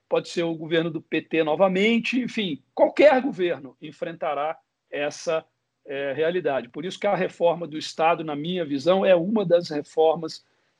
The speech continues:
é, essenciais, porque sem ela nós não teremos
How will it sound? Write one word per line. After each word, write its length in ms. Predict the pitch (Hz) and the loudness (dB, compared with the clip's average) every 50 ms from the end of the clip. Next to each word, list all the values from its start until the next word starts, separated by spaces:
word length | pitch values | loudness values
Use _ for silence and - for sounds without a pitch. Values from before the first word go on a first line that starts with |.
| _ - | _ -4
é, 460 | 147 143 143 139 139 135 131 123 - | 0 0 2 2 2 2 2 0 2
essenciais, 840 | - 170 170 - - 175 160 160 - - - 202 175 180 196 220 - | 0 0 0 0 -2 -2 -2 -2 -2 2 6 8 8 8 8 6 2
porque 200 | - - - - | -4 -12 -12 -10
sem 340 | - - - 247 240 226 196 | -2 2 4 4 4 6 6
ela 360 | 190 208 214 220 233 247 247 - _ _ _ _ _ - | 8 8 8 6 6 2 0 -6 _ _ _ _ _ -10
nós 300 | - 175 190 202 190 170 | -4 -2 -2 -2 -2 -4
não 180 | 185 190 208 214 | -6 -6 -6 -4
teremos 720 | 202 - 233 214 175 170 180 185 190 202 - - - _ | -2 0 0 0 0 -2 -4 -6 -6 -10 -12 -14 -18 _